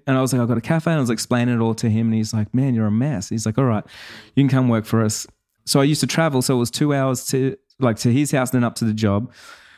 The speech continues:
Work ten hours we used to do, and then two hours back. So fourteen hours per day. I'd come back to the cafe, and then I'd help Lilu clean and do everything. I'd do that five days a week, get my money, which was, like, a thousand dollars a week. And then I put it in the till on Friday,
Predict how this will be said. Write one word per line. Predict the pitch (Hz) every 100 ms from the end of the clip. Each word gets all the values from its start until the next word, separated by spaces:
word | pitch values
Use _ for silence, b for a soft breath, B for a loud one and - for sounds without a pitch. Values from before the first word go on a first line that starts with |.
| B _
Work | 143 131 131
ten | 135 123
hours | 117 110
we | 120
used | 107
to | 110
do, | 110 110
and | 113
then | 110
two | - 123
hours | 110 104
back. | 107 104
So | -
fourteen | 107 120 117 120
hours | 113 110 107
per | - 117
day. | 110 110 113
I'd |
come | 110 117
back | 110
to | 117
the |
cafe, | 110 107 104 110
and | 110
then | 113
I'd | 107
help | 98 113
Lilu | 113 110 110
clean | 110 113 107 107
and | 107
do | 110
everything. | 104 104 107 107 B B B
I'd | 117 120
do | 127
that | 117
five | 120 117
days | 117 110
a |
week, | 107 107 104 104 - _ _ -
get | 123 127 127
my | 120
money, | 113 107 113
which | 110
was, | 113
like, | 107 104
a |
thousand | 117 110 107
dollars | 107 104
a | 101
week. | 107 104 107
And |
then | 110
I |
put | 104 127
it |
in | 123
the | 113
till | - 113 113
on | 113
Friday, | 107 113 107 107 107